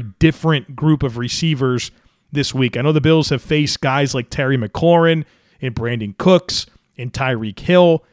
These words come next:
those types of players, but this is a different type of guy, right? These are more the big-bodied, physical,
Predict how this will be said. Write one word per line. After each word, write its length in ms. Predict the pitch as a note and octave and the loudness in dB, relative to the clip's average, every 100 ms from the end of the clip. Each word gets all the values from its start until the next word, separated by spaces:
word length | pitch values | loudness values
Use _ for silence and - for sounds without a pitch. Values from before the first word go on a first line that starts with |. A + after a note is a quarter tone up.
| _ _ | _ _
those 220 | D#3+ E3+ | 0 2
types 280 | - E3 - | 2 -2 -2
of 120 | C3 | -6
players, 600 | - E3+ F#3 D#3+ C#3 A#2+ - _ _ _ _ _ - | -4 0 2 2 -2 -6 -12 _ _ _ _ _ 2
but 280 | D#3+ D3+ _ | 2 2 _
this 360 | B2+ F#3+ G3 | 0 2 2
is 260 | F#3+ F3 C3 | 2 2 0
a 220 | D#3+ D#3 | -4 -4
different 420 | C3 E3 D#3 D3 | 0 -2 0 -4
type 240 | B2+ C#3 B2+ | -2 -2 -2
of 80 | A2 | -4
guy, 320 | B2+ G2 E2+ | -4 -4 -6
right? 220 | A#2+ B2+ | -6 -4
These 240 | D3 F3 E3+ | -2 0 2
are 240 | D3 C3 _ _ - | 2 0 _ _ -2
more 560 | D3 D#3 D3+ C#3+ B2+ - _ _ | 2 4 6 4 2 -4 _ _
the 80 | C3+ | -6
big-bodied, 840 | A#2 E3 D#3+ B2 D3+ D3 C#3+ C#3 - | 0 2 2 2 0 2 0 -2 -6
physical, 800 | _ E3+ D3 D3+ C3+ D#3 D3 | _ 0 0 -2 -4 -4 -4